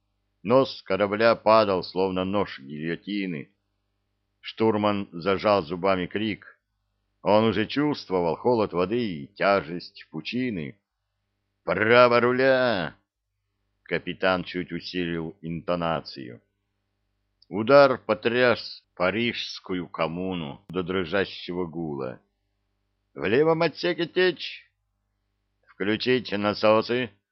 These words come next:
навести пластырь, аварийную команду в отсек!» После аврала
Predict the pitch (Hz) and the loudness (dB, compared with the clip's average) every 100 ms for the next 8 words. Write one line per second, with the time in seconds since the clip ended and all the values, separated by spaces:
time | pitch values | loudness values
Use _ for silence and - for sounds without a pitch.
0 | _ 80 101 104 - 120 - - 113 - | _ -2 0 -2 -2 -4 2 4 4 0
1 | 92 80 - _ _ _ _ 85 98 107 | -4 -4 -10 _ _ _ _ 0 2 2
2 | 110 110 101 104 107 110 107 104 104 - | 0 -2 0 0 2 0 0 -2 -2 -2
3 | 123 - - - _ _ _ _ _ _ | -4 -4 -14 -20 _ _ _ _ _ _
4 | _ _ _ _ _ _ _ _ _ _ | _ _ _ _ _ _ _ _ _ _
5 | _ _ 131 151 - 139 143 127 120 139 | _ _ 4 4 6 2 2 2 4 6
6 | 143 120 82 69 | 6 4 0 -2